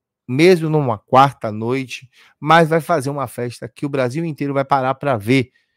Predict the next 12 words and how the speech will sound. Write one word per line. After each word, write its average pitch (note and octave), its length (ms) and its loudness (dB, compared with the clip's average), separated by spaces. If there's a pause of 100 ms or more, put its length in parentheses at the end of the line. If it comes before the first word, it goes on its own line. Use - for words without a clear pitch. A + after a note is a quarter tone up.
(160)
e G3 100 -4
o G3 60 0
time F3 300 -6
vai F3+ 160 -4
ter D#3 160 -8
que - 140 -18
chegar B2+ 560 -6
e D3 100 -12
corresponder D3+ 920 -6
dentro A#2+ 400 -8
do B2+ 120 -14
campeonato." C3+ 640 -10